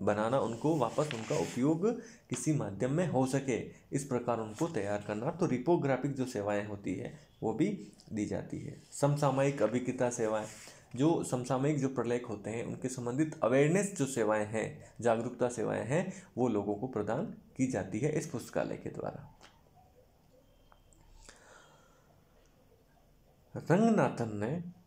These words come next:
भारतीय राष्ट्रीय पुस्तकालय के संबंध में अपने विचार प्रकट करते हुए लिखा है कि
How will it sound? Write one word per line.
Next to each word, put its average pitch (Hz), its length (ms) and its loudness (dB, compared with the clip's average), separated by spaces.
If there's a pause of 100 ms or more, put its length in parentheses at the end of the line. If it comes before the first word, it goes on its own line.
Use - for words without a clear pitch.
(2250)
भारतीय 151 380 6
राष्ट्रीय 143 420 4
पुस्तकालय 127 400 0
के 127 100 -2
संबंध 120 320 -2
में 127 80 4
अपने 113 200 2
विचार 120 300 2
प्रकट - 380 -4
करते 113 300 -4
हुए 110 220 -2
लिखा 104 260 0
है 107 200 -4 (380)
कि - 400 -2